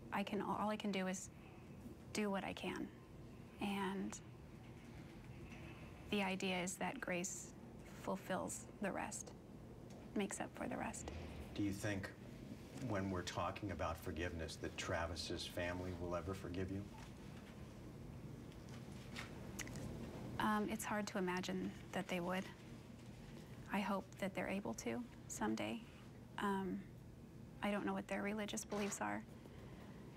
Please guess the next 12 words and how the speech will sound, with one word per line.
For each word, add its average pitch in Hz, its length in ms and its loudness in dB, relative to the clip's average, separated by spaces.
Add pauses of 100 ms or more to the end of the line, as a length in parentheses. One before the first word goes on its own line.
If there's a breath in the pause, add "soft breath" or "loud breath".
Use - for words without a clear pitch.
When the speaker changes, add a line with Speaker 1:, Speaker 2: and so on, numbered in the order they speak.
(1400 loud breath)
Speaker 1:
but - 520 0 (2250 loud breath)
I 208 80 4
know 202 160 4
that 190 180 0 (1120)
Christian-based 196 720 2
faiths 190 440 2
and 202 140 6
the 202 40 6
Mormon 190 260 4
faith, 196 260 -2 (240)
which - 240 0
Travis 202 360 0